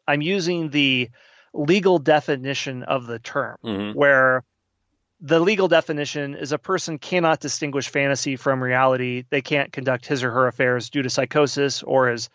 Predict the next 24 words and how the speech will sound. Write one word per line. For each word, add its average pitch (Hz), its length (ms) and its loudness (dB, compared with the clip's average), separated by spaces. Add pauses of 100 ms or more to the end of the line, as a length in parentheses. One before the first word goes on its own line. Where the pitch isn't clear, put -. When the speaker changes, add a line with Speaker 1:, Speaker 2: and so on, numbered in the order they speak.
(400)
Speaker 1:
subject 220 440 2
to 170 260 2 (180)
uncontrollable 165 800 2
impulsive 135 540 -6
behavior. 117 520 -6 (480)
I - 60 0
mean, 180 260 2 (140)
whether 247 240 6
someone 196 380 2
is 151 180 0
privately 160 540 0
struggling 151 380 -4
with 135 180 -12
mental 139 320 -8
illness, 147 520 -4
um, 131 440 0 (840)
clinical, 226 580 6
uh, 147 360 6
practitioners 151 720 -2
themselves 139 560 0
don't 135 180 -4
have 127 180 0
a 127 60 -6
universal 123 960 -6